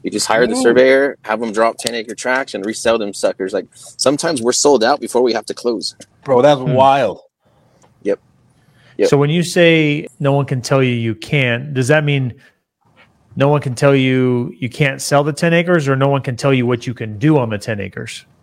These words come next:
Speaker 1: Yeah, you don't have to get permission from anybody as long as your tracts are above ten point zero one acres. You don't have to do anything to the land. You don't have to develop it. No electrical poles, no water, no,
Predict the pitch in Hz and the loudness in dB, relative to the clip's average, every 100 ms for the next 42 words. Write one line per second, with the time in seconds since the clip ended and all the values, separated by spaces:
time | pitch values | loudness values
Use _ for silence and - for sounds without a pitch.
0 | _ - 127 120 131 131 113 123 - 113 | _ 0 2 4 2 0 -2 -2 -2 -2
1 | 113 - 110 98 - 120 123 104 101 101 | -2 -2 -6 -6 -2 0 2 4 4 2
2 | 98 107 110 104 - 107 98 - 98 92 | 0 0 0 -6 -2 -2 -2 0 0 2
3 | 95 - 104 101 104 90 104 101 98 90 | 0 0 -4 -2 -4 -2 -2 0 0 -2
4 | 87 98 98 - _ - - - - - | -4 -6 -8 -12 _ -20 -20 -20 -20 -20
5 | - 107 110 101 101 90 107 107 101 98 | -4 0 2 0 -2 0 2 2 0 -2
6 | 101 101 101 117 123 120 107 101 101 - | 0 2 2 2 0 -2 -4 -6 -6 -6
7 | 92 92 117 117 113 113 98 101 101 107 | -6 0 2 2 2 0 2 0 0 0
8 | - 107 104 - 110 104 101 104 92 101 | -2 -6 -6 0 2 2 -2 -8 -6 -4
9 | 101 101 98 98 101 | -4 -2 -2 -4 -6